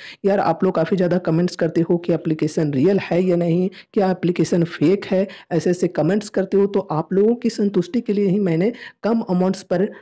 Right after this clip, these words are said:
विड्रॉवल लगा लिया है और आपको पेमेंट प्रूफ मैंने दे दिया है। तो अब बिंदास होकर यहाँ पर आप लोग अर्निंग कर सकते हो। बहुत ही अच्छी एप्लीकेशन है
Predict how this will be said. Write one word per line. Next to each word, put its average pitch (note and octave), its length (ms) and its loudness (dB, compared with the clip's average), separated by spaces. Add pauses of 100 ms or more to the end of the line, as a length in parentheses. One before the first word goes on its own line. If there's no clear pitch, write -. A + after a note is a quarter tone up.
(120)
विड्रॉवल D#3+ 420 2
लगा E3+ 240 2
लिया F#3 340 -2
है G#3+ 80 -2
और F3+ 340 -2
आपको D3 320 -4
पेमेंट D#3 400 -2
प्रूफ D#3 240 0
मैंने D#3 240 0
दे D3+ 180 0
दिया C#3 220 0
है। C#3+ 100 -4 (260)
तो - 60 -4
अब G#3+ 180 -2
बिंदास F3 560 2
होकर E3 180 -2
यहाँ D#3 260 -2
पर F3 180 -2
आप C#3+ 240 -2
लोग D#3+ 220 2
अर्निंग D3+ 320 0
कर F3 160 -2
सकते G3 340 -4
हो। A3+ 60 2
बहुत E3 460 -2
ही A#3+ 80 2
अच्छी F3 320 -4
एप्लीकेशन F#3 540 -2
है G#3+ 220 -2